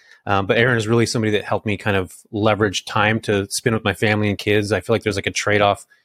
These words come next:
that comes when you're building something, um, great. And, um, it, that's one of the things that really, um, you know, I turn myself off certain times so that I can focus on, you know, what's most important at the end of the day, which is my family, you know, my friends and things like that. So for me, it's, it was a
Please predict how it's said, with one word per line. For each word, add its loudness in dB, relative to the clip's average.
that -2
comes -2
when 0
you're 0
building 0
something, -4
um, -4
great. 2
And, 0
um, -6
it, -8
that's 0
one 0
of 2
the 4
things -2
that -8
really, -2
um, -6
you -12
know, -4
I -2
turn 0
myself 0
off 2
certain -6
times -10
so -10
that 0
I 0
can -8
focus -4
on, -6
you -8
know, -2
what's 0
most 2
important 0
at -2
the -6
end -2
of -2
the 2
day, 2
which -2
is -6
my 0
family, 0
you -4
know, 0
my 2
friends 0
and -2
things -8
like -8
that. -4
So 0
for 0
me, 2
it's, -4
it -2
was -2
a 0